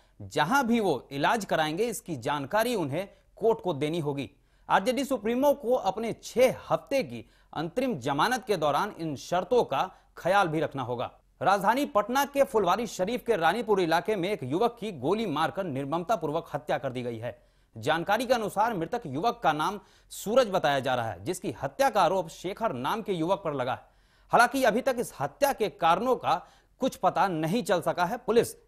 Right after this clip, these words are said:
मामले की जांच में जुटी हुई है। बिहार के मुख्यमंत्री नीतीश कुमार ने राजगीर में एक महीने तक चलने वाले मलमास मेले का उद्घाटन किया। आपको बता दें कि मुख्यमंत्री ने कुंड परिसर में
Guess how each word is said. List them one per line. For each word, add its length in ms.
मामले 380
की 180
जांच 320
में 100
जुटी 220
हुई 160
है। 180
बिहार 320
के 120
मुख्यमंत्री 500
नीतीश 340
कुमार 360
ने 180
राजगीर 500
में 180
एक 220
महीने 300
तक 160
चलने 260
वाले 260
मलमास 540
मेले 360
का 160
उद्घाटन 560
किया। 200
आपको 220
बता 240
दें 140
कि 120
मुख्यमंत्री 580
ने 120
कुंड 380
परिसर 380
में 160